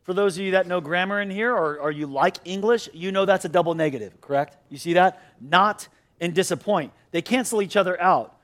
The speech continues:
I'm seeing eyes glaze over. I'll be quick, okay? I'm sorry. Look, so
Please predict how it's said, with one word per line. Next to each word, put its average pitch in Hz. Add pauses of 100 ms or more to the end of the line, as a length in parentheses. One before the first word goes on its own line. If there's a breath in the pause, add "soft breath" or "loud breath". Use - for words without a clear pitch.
(160)
I'm 139
seeing 175
eyes 160
glaze 156
over. 117
I'll 139
be 151
quick, 139
okay? 131
I'm 131
sorry. 123 (200 soft breath)
Look, 190 (320 soft breath)
so 185